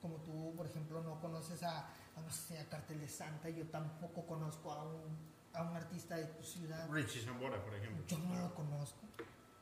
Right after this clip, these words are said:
Speaker 1: Pero este artista es famoso en el medio del rap. Y hace años salió un produ-, un manager o un promotor de eventos que traen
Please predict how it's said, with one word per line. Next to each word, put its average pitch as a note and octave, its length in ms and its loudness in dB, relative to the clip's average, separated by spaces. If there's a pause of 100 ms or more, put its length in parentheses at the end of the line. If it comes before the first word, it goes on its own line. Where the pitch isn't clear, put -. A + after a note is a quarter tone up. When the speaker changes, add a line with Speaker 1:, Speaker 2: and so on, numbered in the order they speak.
(1500)
Speaker 1:
Pero G#3 280 8 (440)
este - 180 2
artista G#3 580 0
es D3+ 200 -2
famoso B2+ 480 -2
en D3+ 100 0
el D3 80 2
medio D3 560 0
del D#3 260 -4
rap. D#3 160 -6 (1500)
Y F#3 200 6
hace F#3+ 320 4
años E3+ 420 2
salió C#3 400 0
un D#3 160 0
produ-, G3+ 280 -4 (140)
un G3+ 320 4
manager G#3+ 540 4 (920)
o F#3 100 4
un E3+ 440 4 (1120)
promotor F3+ 580 4
de G3+ 80 2
eventos A#3 600 0 (880)
que E3 80 -4
traen E3+ 580 4